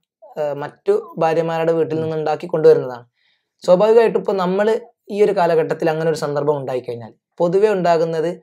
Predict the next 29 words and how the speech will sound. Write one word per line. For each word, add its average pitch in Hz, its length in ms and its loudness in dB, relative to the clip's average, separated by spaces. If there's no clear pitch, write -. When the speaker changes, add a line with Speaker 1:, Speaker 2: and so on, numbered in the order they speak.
Speaker 1:
ആ 247 80 -2
കൊണ്ടുവരുന്ന 233 640 4
കുട്ടിയോട് 175 420 2
എന്ത് 151 120 0
ചെയ്യും? 127 200 -8
Speaker 2:
ദേഷ്യം 127 220 -10
പിടിച്ച് 120 160 -2
Speaker 1:
പ്രവാചകന്റെ 170 280 2
Speaker 2:
സംസാരിക്കും. 196 220 2
Speaker 1:
സ്ഥാനത്ത് 170 360 -4
ആരാണുള്ളത്? 160 640 -2
സ്വാഭാവികമായിട്ടും 151 680 0
"നീ 175 120 0
എന്തിനാ 160 260 -2
ഈ 160 80 4
സമയത്ത് 143 460 -6
Speaker 2:
ഉം. 143 40 -4
Speaker 1:
ഇത് 139 80 -6
കൊണ്ടുവന്നത്?" 135 580 -2
എന്നുള്ള 170 320 0
ചോദ്യം 190 320 0
ഉണ്ടായിരിക്കും. 143 400 -2
അപ്പോ - 380 2
അവിടെ 165 160 4
പ്രവാചകൻ 180 460 2
യഥാർത്ഥത്തിൽ 165 500 0
രണ്ട് 156 300 0
രീതിയിൽ 160 340 0
ക്ഷമിക്കുന്നുണ്ട്. 139 560 -8